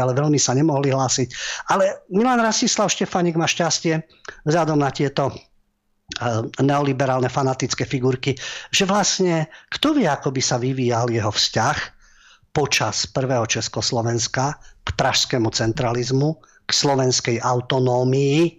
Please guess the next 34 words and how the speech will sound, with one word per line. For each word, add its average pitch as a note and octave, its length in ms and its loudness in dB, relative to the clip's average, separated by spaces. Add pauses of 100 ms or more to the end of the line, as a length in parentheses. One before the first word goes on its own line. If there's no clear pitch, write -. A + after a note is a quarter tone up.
(480)
a - 80 -10
keby C#3+ 200 0
sa C#3+ 160 0
bal C#3 240 0
aj A#2 240 0
dožil C3+ 320 0
k - 80 -2
slovenskému A#2+ 640 0
štátu. - 560 -2 (400)
No A3+ 120 4
ale C4+ 120 0
keďže A3 240 0
nič A3 180 2 (140)
z - 80 -2
toho D3 320 0 (320)
sa - 160 0
neudialo F#3 960 0
počas F3 320 0
jeho D#3+ 200 0
života, D3+ 360 -2
tak C#4 320 -4 (240)
môžu D3 560 2 (240)
Milana D3 320 2
Rastislava C#3 560 0
Štefánika B2+ 640 0
ako D3+ 240 -2
tak - 240 -2
tolerovať. A2 560 -2
Ale C3 160 2
Štúr, C#4 400 0 (640)
ktorý C3 240 0
teda, A2 320 -2
e, - 40 -14 (1200)
im C3 240 4